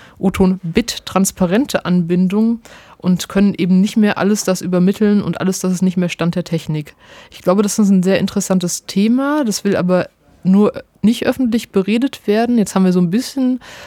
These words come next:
leider das Problem, dass der Zeuge aufgrund seines Gesundheitszustandes heute nicht mehr weiter vernommen werden kann. Deshalb wird es so aussehen, dass der Zeuge nochmal kommen wird, wahrscheinlich sowohl für eine weitere öffentliche als auch für eine nicht öffentliche Sitzung, wo hoffentlich mehr ans Tageslicht kommt.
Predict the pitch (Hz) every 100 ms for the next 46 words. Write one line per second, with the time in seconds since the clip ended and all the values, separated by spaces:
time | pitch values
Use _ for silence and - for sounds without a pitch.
0 | - 190 202 202 - 208 180 196 202 185
1 | - 185 - 190 175 - 196 185 180 -
2 | 180 196 190 180 - 196 - 180 180 -
3 | 175 180 185 - 240 214 214 247 - 220
4 | 220 226 214 214 208 208 208 202 202 -
5 | - - _ _ _ _ - 175 - 180
6 | 220 214 196 180 185 - 208 208 214 196
7 | - 180 180 175 170 190 262 254 - 233
8 | 226 208 214 - 180 - 175 180 - 170
9 | 170 202 226 - 175 202 202 180 208 226
10 | 202 202 - 190 196 - 175 - 170 160
11 | 170 165 - 156 156 151 156 160 - 160
12 | 156 151 165 - 160 151 156 160 143 160
13 | 165 156 - 160 - 165